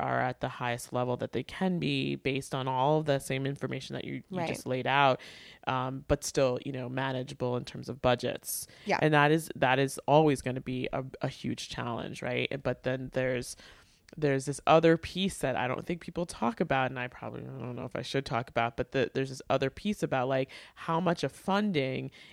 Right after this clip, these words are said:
Speaker 1: is coming to, to, to cover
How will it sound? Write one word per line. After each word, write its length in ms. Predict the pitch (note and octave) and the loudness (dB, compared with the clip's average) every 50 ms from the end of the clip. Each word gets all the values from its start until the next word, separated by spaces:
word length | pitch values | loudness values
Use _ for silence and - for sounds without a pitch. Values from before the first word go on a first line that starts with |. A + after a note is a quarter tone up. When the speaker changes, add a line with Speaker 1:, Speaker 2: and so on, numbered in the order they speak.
| - - | -6 -2
Speaker 1:
is 180 | - C#3+ - | -2 -2 -4
coming 400 | - - - D3 C#3 C#3 C3 C3 | -6 -8 -4 -2 -2 -2 -2 -4
to, 180 | C#3 - D3 C3+ _ - | -6 -10 -12 -12 _ -8
to, 160 | - - C3+ - _ _ _ - | -6 -4 -4 -4 _ _ _ -12
to 480 | - - D3+ C3 B2 A#2+ A#2+ A#2 A#2 - - - - _ _ _ _ - | -6 -2 0 0 2 2 2 0 0 -2 -6 -16 -20 _ _ _ _ -16
cover 720 | - - - D#3+ C#3+ C3+ C3+ B2+ B2 A#2 A#2 A#2+ B2 C3 | -8 -4 -2 -2 0 2 4 4 4 4 2 0 -2 -4